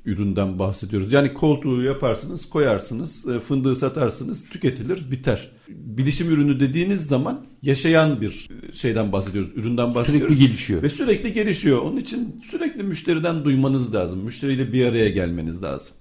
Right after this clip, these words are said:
Speaker 2: İşte bunun için de aynı ortamlarda olmakta fayda var. Yine bu konuyla ilgili ekleyeceğiniz bir şey varsa alayım. Bir de şeyi merak ettim. O satın almacılar kim?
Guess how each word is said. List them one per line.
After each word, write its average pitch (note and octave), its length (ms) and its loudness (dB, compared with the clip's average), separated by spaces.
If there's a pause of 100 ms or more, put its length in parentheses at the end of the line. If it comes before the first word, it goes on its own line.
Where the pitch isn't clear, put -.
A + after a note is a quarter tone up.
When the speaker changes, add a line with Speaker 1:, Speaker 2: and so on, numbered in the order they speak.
(100)
Speaker 2:
İşte - 280 -4
bunun D#3+ 160 6
için C3 300 2
de D#3 100 4
aynı A#2+ 400 0
ortamlarda F#2+ 640 -6
olmakta G2 420 -2
fayda F#2+ 380 4
var. F2 120 4 (220)
Yine F3+ 340 6
bu D#3 80 -2
konuyla D3+ 300 4
ilgili B2+ 240 4
ekleyeceğiniz A#2 480 0
bir G#2 60 -12
şey G#2 180 0
varsa F#2+ 320 -2
alayım. D3 280 0 (280)
Bir D#3+ 100 -2
de D3+ 260 6 (200)
şeyi D#3 300 2
merak G2+ 340 4
ettim. - 280 -6 (220)
O F3+ 60 -6
satın A#3 420 -2
almacılar C#3+ 680 -2
kim? D2 360 -8